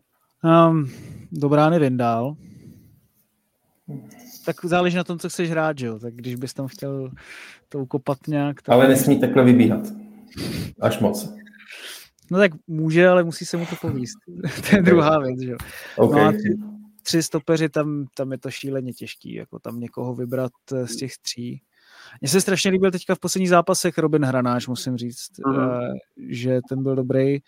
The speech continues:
Speaker 1: Tak dám jednoho z každého z těch, eh, z té top trojky.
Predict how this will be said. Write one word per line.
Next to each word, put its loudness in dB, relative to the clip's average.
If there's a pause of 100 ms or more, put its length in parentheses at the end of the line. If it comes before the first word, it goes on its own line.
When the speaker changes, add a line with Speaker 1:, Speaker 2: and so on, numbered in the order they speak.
(140)
Speaker 1:
Tak 0
dám 6 (600)
jednoho -2
z -10
každého 0
z -12
těch, -10
eh, -4
z -20
té -12
top -10
trojky. -6